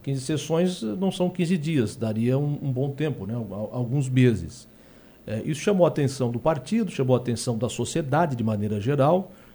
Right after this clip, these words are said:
É, aliás, virou até uma notícia regional, que eu vi em vários lugares e comentei aqui também.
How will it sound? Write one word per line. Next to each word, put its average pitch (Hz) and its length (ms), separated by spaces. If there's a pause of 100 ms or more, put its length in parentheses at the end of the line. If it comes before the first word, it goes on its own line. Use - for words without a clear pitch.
(180)
É, 110 160
aliás, 131 360
virou 123 220
até 127 180
uma 131 140
notícia 127 400
regional, 139 560
que 131 100
eu 117 60
vi 120 140
em 123 60
vários 117 300
lugares 143 420
e 165 40
comentei 147 460
aqui 127 160
também. 127 400